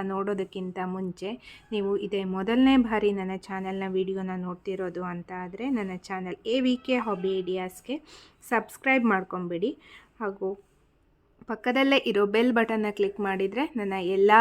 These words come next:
ವಿಡಿಯೋದ ನೋಟಿಫಿಕೇಷನ್ ನಿಮಗೆ ಬರುತ್ತೆ. ಆಗ ಪ್ರತಿ ವಿಡಿಯೋನೂ ನಿಮಗೆ ಬಹಳ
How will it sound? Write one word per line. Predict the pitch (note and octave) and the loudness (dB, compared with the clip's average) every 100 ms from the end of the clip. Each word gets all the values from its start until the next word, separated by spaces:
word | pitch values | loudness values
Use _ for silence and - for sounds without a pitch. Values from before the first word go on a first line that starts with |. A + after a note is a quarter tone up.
| A#3 | 8
ವಿಡಿಯೋದ | G#3 G3 G3 F#3+ F#3+ | 6 6 4 4 -2
ನೋಟಿಫಿಕೇಷನ್ | F#3+ G3 G3 G3+ G3+ G3 F3+ - A#3+ | -4 -4 -4 -4 -6 -6 -6 -2 0
ನಿಮಗೆ | G#3+ F3+ F#3+ | 0 0 -2
ಬರುತ್ತೆ. | G3+ E3+ D#3 - - - - - - | -4 -4 -6 -12 -20 -20 -20 -18 -6
ಆಗ | F#3+ F#3+ C#4 - _ _ | -4 0 0 0 _ _
ಪ್ರತಿ | A#3 A3 - C#4 | -4 -2 0 2
ವಿಡಿಯೋನೂ | B3 G#3 G3+ F#3 F#3+ | 4 4 2 2 -2
ನಿಮಗೆ | F#3 F3+ F#3 | -4 -4 -4
ಬಹಳ | F3+ F3+ F#3 | -4 -4 -2